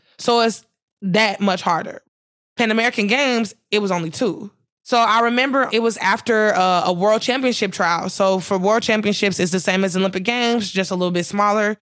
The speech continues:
So Pan Americans was after the world championship team selection.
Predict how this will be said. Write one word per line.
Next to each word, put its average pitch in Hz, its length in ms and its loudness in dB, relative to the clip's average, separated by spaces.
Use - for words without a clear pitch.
So 202 280 2
Pan 240 240 -2
Americans 240 640 2
was 196 200 0
after 208 320 0
the 196 120 2
world 196 300 2
championship 190 840 -2
team 196 320 -2
selection. 175 760 -4